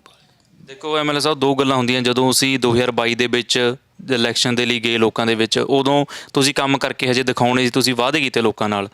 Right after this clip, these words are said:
Speaker 2: ਤੇ ਉਸ ਤੋਂ ਬਾਅਦ ਤਿੰਨ ਸਾਲ ਹੁਣ ਤੁਹਾਨੂੰ ਸਰਕਾਰ 'ਚ ਹੋ ਗਏ ਹੈ। ਤੇ ਸ਼ਹਿਰਾਂ ਦੀ ਜੇ ਗੱਲ ਕਰੀਏ ਤਾਂ ਥੋੜ੍ਹੇ ਬਹੁਤ ਜਿਹੜੇ ਸ਼ਹਿਰਾਂ ਦੇ ਮਾਮੂਲੀ ਜਿੰਨੇ ਕੁ ਵੀ ਮਸਲੇ ਹੁੰਦੇ ਨੇ, ਚਾਹੇ ਉਹ ਸੀਵਰੇਜ ਨੂੰ ਲੈ ਕੇ ਹੋਵੇ, ਟ੍ਰੈਫਿਕ ਨੂੰ ਲੈ ਕੇ ਹੋਵੇ, ਸੜਕਾਂ ਨੂੰ ਲੈ ਕੇ ਹੋਵੇ,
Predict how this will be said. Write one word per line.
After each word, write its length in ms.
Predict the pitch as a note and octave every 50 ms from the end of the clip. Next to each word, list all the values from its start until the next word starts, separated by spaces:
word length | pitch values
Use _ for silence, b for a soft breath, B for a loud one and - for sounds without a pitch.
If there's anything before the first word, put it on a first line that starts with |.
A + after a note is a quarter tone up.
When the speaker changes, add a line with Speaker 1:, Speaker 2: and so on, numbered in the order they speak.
| B B B B B B -
Speaker 2:
ਤੇ 80 | D3+
ਉਸ 160 | D#3 D#3 C#3+
ਤੋਂ 100 | - E3+
ਬਾਅਦ 220 | D3+ D#3+ E3 E3 D#3+
ਤਿੰਨ 220 | - D#3 C3+ C3+
ਸਾਲ 220 | B2+ D3 C#3 C#3 C3+
ਹੁਣ 120 | C3+ C3+
ਤੁਹਾਨੂੰ 240 | B2 D3+ D3 C3+ B2+
ਸਰਕਾਰ 380 | B2 B2+ A#2 C3 B2 B2 A#2
'ਚ 100 | A2 -
ਹੋ 180 | B2+ A#2+ A2+ A2
ਗਏ 160 | G#2 A2 A2
ਹੈ। 120 | G#2+ G#2 G#2+ B B B B B B B -
ਤੇ 420 | - C#3+ C#3+ C#3+ D3 D3 D3 C#3 - -
ਸ਼ਹਿਰਾਂ 380 | - - - D#3 D#3 F3 G3 G3
ਦੀ 120 | F#3 F#3
ਜੇ 120 | E3+ E3+ D3+
ਗੱਲ 180 | D3 D3 C#3+
ਕਰੀਏ 220 | C3+ - D3 D3 D3+
ਤਾਂ 180 | C#3+ E3+ E3+
ਥੋੜ੍ਹੇ 260 | - - C#3 C#3 D3 D3
ਬਹੁਤ 220 | C3+ D3 D#3 C#3+
ਜਿਹੜੇ 180 | C#3+ C#3+ D#3 D3
ਸ਼ਹਿਰਾਂ 320 | - C3+ C3+ C#3+ D3 D3
ਦੇ 240 | C#3 D3 D3 D3 C#3 B B B B -
ਮਾਮੂਲੀ 420 | B2 B2 B2 C3 C3 C3+ C#3 D3 C#3+
ਜਿੰਨੇ 320 | A#2+ B2 B2+ B2+ C3 C3
ਕੁ 100 | A#2 C#3
ਵੀ 120 | B2+ C3 C3+
ਮਸਲੇ 320 | B2+ B2 A#2 - B2 B2
ਹੁੰਦੇ 180 | B2 A#2 A#2 A#2+
ਨੇ, 60 | A#2+
ਚਾਹੇ 180 | A2 B2 A#2+
ਉਹ 300 | A#2+ A#2+ B2 A#2+ A#2+ A#2+ -
ਸੀਵਰੇਜ 440 | - - B2 A#2+ A#2+ A#2 B2 B2+ B2+
ਨੂੰ 140 | B2 B2 A#2+
ਲੈ 120 | A#2+ A#2+
ਕੇ 140 | A#2 - B2
ਹੋਵੇ, 200 | A#2+ A#2+ A#2 A#2+
ਟ੍ਰੈਫਿਕ 400 | A2+ - B2+ B2+ B2 - C3 A#2+
ਨੂੰ 180 | B2 B2 A#2+ B2
ਲੈ 100 | A#2+ A#2
ਕੇ 140 | - B2+
ਹੋਵੇ, 280 | A#2+ A#2 A#2 A#2+ A#2+ A#2+ B B B B B B
ਸੜਕਾਂ 420 | - - C#3+ C3+ B2+ - D3 C#3+ C#3
ਨੂੰ 160 | C#3 C3+ C3
ਲੈ 140 | B2+ B2+ B2
ਕੇ 120 | - C3
ਹੋਵੇ, 320 | B2 B2 A#2+ A#2 B2 B2